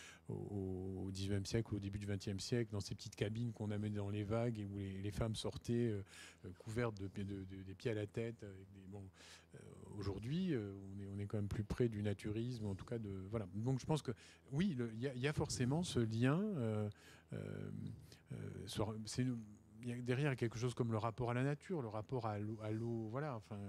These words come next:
à des forces, euh, telluriques. C'est des, c'est de, c'est de l'eau qui sort de la terre, c'est de l'eau qui est chaude. Euh, euh, on disait c'est sulfureux.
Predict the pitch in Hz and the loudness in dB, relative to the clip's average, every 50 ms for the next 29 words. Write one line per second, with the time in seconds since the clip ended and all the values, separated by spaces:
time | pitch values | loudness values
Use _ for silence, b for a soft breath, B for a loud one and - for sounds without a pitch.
0 | 98 101 98 95 98 95 98 101 104 107 - - 131 127 120 120 - - - - | -6 -6 -6 -6 -6 -6 -4 -4 -4 -4 -2 0 2 2 2 0 -4 -12 -12 -10
1 | 107 101 98 98 98 95 - B B B B B B B - - 113 120 139 143 | -10 -10 -8 -10 -12 -12 -14 B B B B B B B -2 0 2 2 2 2
2 | 170 175 156 - - - 113 104 104 101 - - 123 117 117 110 - - - 127 | 2 0 0 -2 -4 -4 -4 -4 -4 -4 -2 -2 -2 -2 -2 -2 -2 -2 -2 0
3 | 120 120 123 143 143 - - 113 - - 120 104 113 107 113 139 143 - - 190 | 2 2 4 2 2 0 -2 -6 -2 -2 -2 0 2 2 2 2 0 0 0 0
4 | 180 151 135 - - 107 104 107 110 107 107 - - 104 101 101 98 98 98 95 | 0 0 -2 -2 -4 -2 0 0 0 0 -2 -4 -6 -6 -4 -4 -6 -6 -8 -8
5 | 87 - - - 202 214 160 123 104 95 98 B B B B B B B B B | -10 -10 -6 -4 -4 -4 -4 -6 -8 -12 -14 B B B B B B B B B
6 | - - - - - 50 50 50 50 - 50 50 - - - - - - - - | -14 -14 -12 -12 -12 -12 -12 -12 -10 -10 -10 -10 -10 -12 -12 -16 -20 -20 -20 -20
7 | - - - - - - - - - - 113 113 113 123 131 123 - 123 110 - | -20 -20 -20 -20 -18 -16 -14 -14 -10 -6 -2 0 2 4 4 4 2 0 0 0
8 | - 147 127 - - 139 131 - 131 123 113 | 0 0 0 2 4 4 6 6 6 6 6